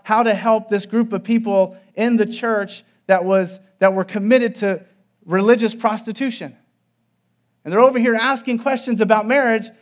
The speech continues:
when there are all these other big issues going on. Now, it wasn't that Paul was invalidating their questions because he knew that they were valid questions, but he knew that if he didn't address these bigger issues first, then what he was,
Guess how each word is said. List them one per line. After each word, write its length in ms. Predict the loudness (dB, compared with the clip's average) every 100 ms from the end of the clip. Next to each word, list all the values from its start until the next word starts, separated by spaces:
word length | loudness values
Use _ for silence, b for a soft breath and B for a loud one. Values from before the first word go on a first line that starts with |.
| b
when 140 | -4 0
there 80 |
are 60 | 2
all 260 | 4 6 4
these 180 | 2
other 420 | 0 2 2 -2 -6 B
big 220 | 0 0
issues 320 | 0 -4 -4 0
going 180 | 0
on. 200 | 2 0
Now, 200 | 2 0
it 120 | 2 6
wasn't 260 | 6 6
that 180 | 0 0
Paul 300 | 0 4 4
was 180 | 4 -2 B B
invalidating 840 | 0 4 4 6 4 4 0 0
their 140 | -2
questions 440 | -2 0 -2 -4 -6
because 280 | -4 -2 -2
he 100 | 0
knew 160 | 0
that 140 | 0 0
they 100 | 0
were 120 | 2
valid 340 | 2 2 0
questions, 520 | -2 -4 -4 -10 -10 -14 b b
but 120 | 0
he 160 | 0 0
knew 180 | 0
that 160 | 2 0
if 120 | -2
he 120 | -2
didn't 160 | -2 -2
address 380 | -4 -4 -4 -4
these 180 | -4 -4
bigger 260 | -4 -2
issues 440 | -2 -2 -4 -12 -12
first, 420 | -6 -4 -4 -10 b b b
then 160 | -2 2
what 140 | 0
he 100 | 0
was, 400 | 0 2 2 0